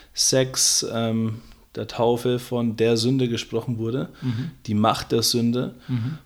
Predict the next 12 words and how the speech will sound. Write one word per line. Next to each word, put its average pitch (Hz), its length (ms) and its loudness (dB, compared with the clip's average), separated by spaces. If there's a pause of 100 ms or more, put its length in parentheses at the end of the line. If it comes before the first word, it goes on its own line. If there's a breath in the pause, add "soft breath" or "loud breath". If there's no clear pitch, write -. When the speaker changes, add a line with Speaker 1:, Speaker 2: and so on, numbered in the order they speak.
Speaker 1:
und 117 560 2
dass 117 220 0
du 127 100 -2
dieser 131 580 2
gestorben 117 640 2
bist, - 360 -6
ne? 131 280 -2
Also 110 220 -4
du 113 140 -4
stirbst - 600 -4
mit 131 320 -2
Jesus 120 680 0